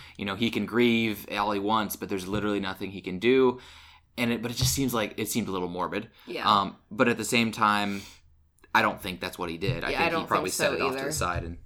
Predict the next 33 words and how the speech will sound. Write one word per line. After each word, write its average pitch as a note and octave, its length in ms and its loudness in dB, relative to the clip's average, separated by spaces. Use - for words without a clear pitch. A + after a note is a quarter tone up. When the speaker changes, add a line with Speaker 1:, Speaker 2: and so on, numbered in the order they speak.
Speaker 1:
and E2+ 120 -12
then E2 140 -6
did E2 140 -6
his E2 100 -4
signal F2+ 320 -2
fire. F2 360 -4
Um, G2+ 460 4
and C#3+ 100 6
so, E3 80 6
yeah, B2 140 8
we, B2 180 8
we B2+ 180 4
get C3+ 120 6
a C3 40 4
lot A#2+ 200 6
of A2 80 0
this, G#2+ 180 -2
like, G2+ 160 -2
just - 240 -10
day-to-day, G2 600 2
here's G#2 300 -2
what G#2 120 -4
they G2 120 2
do, F#2+ 420 0
here's G2 380 -4
the F#2+ 60 -18
things F#2+ 260 -2
that F2+ 120 -10
they, F#2+ 240 2
they F2+ 140 -6
have F#2 200 -6
set F#2 240 -4
up. G2+ 300 -2